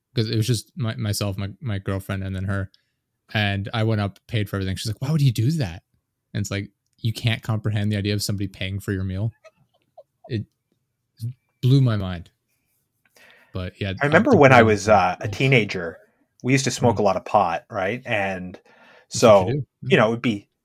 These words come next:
Speaker 2: take a puff and pass it. You just kinda pass it to the next person in a circle. Sometimes you'd have a giant circle, like fifty people in a park or something. But there's this one group of ki-, like, teens that we hung out with, and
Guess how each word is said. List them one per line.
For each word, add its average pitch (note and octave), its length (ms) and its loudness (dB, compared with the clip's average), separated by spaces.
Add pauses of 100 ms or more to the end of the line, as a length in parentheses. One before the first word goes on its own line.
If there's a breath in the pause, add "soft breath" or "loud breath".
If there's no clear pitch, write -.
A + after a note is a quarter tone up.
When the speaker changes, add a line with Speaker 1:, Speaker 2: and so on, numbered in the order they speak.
(380)
Speaker 2:
take D3+ 160 0
a C3+ 60 0
puff D#3+ 320 6
and G2 120 -2
pass G#2 340 2
it. F#2+ 160 -6
You - 120 -18
just G#2 120 -8
kinda G2+ 160 -2
pass A2 300 4
it G#2+ 80 -6
to A2 60 -4
the G2+ 80 -4
next G2+ 220 -6
person G#2 360 0
in F#2+ 140 -8
a F2+ 40 -14
circle. G#2 360 -4
Sometimes B2+ 500 2
you'd G2+ 80 -8
have G#2 160 2
a G2 40 -4
giant A2 420 -2
circle, F2 420 -10
like E2+ 340 -12 (240 soft breath)
fifty G#2 360 -2
people F#2+ 400 -8
in F2 60 -12
a - 40 -14
park F#2+ 320 -2
or F#2 60 -10
something. F2 460 -10 (640 soft breath)
But A#2+ 160 4
there's B2 180 -2
this B2+ 180 -6
one G3+ 180 0
group D3+ 220 -6
of G#2 120 -8
ki-, - 120 -20 (100)
like, G2+ 260 0 (340)
teens C#3+ 320 -2
that G#2+ 100 -6
we G#2+ 80 -6
hung G#2 180 -4
out C3 160 0
with, G2 280 -8
and A#2 280 -6